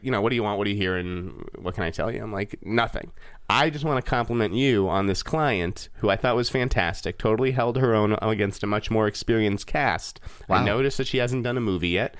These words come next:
Speaker 2: Okay.
Speaker 1: I'm very confident that she's going to book a movie eventually.
Speaker 2: Mm-hmm.
Speaker 1: Keep me posted when she books one."
Speaker 2: That's nice.
Speaker 1: Um, and, and I think that that is what you can't, as a reporter, you don't always wanna be taking, taking, taking.
Speaker 2: Yeah.
Speaker 1: Uh, you, you can't always be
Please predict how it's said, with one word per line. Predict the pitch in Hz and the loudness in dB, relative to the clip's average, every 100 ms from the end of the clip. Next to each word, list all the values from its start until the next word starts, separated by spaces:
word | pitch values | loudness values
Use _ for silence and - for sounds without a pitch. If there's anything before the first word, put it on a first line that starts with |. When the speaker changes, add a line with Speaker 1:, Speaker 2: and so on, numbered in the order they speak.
| - | -10
Speaker 2:
Okay. | 95 95 | 0 2
Speaker 1:
I'm | 92 - - 107 - | 0 -4 -14 -14 0
very | 139 143 | 2 4
confident | - 120 101 - 107 | 2 -2 -2 -2 -4
that | 104 - | -4 -4
she's | 101 | -2
going | 104 107 107 | 2 2 2
to | 101 | 2
book | 95 101 | 2 2
a | |
movie | 98 98 92 | 0 2 2
eventually. | 92 85 85 85 90 151 | 2 0 -2 -2 -2 -2
Speaker 2:
Mm-hmm. | - 101 101 | 0 2 2
Speaker 1:
Keep | 123 139 151 | 0 2 4
me | 175 | 4
posted | 185 226 226 - 139 156 - | 4 2 2 2 2 0 -2
when | 131 | -2
she | 147 165 | -2 0
books | - - | -2 -2
one." | - 87 - - - - - - | -2 -2 -4 -12 -20 -20 -20 -10
Speaker 2:
That's | - - - | -4 -2 -2
nice. | 156 | 0
Speaker 1:
Um, | 107 110 123 127 | 2 4 4 2
and, | 131 147 - | 2 0 2
and | 147 | 2
I | 151 | 2
think | - 190 | 2 0
that | 165 135 | 0 2
that | 147 160 | 2 2
is | 151 127 - - | 0 -2 -6 -10
what | 113 120 123 - - - - - _ 123 | -4 0 0 -4 -12 -16 -20 -20 _ -2
you | 143 | 0
can't, | - 202 - | 4 2 4
as | 180 | 2
a | 180 | 2
reporter, | 170 - 135 117 | 0 2 0 2
you | 110 113 | 2 2
don't | 156 139 | 2 2
always | 143 139 | 4 4
wanna | 131 117 117 | 4 2 2
be | 104 117 113 107 - - - | 2 2 2 0 -4 -18 0
taking, | - 131 127 117 | 2 2 0 2
taking, | 107 104 90 | 2 0 -2
taking. | 90 80 85 87 95 - - | -2 -2 -2 -6 -8 -12 -2
Speaker 2:
Yeah. | 95 | 0
Speaker 1:
Uh, | 85 - 95 98 101 104 | 2 2 4 4 4 0
you, | 127 - | -2 0
you | 131 | -2
can't | - 156 156 | 0 2 4
always | 123 135 131 120 | 4 4 4 2
be | 110 120 117 117 110 | 0 2 4 4 2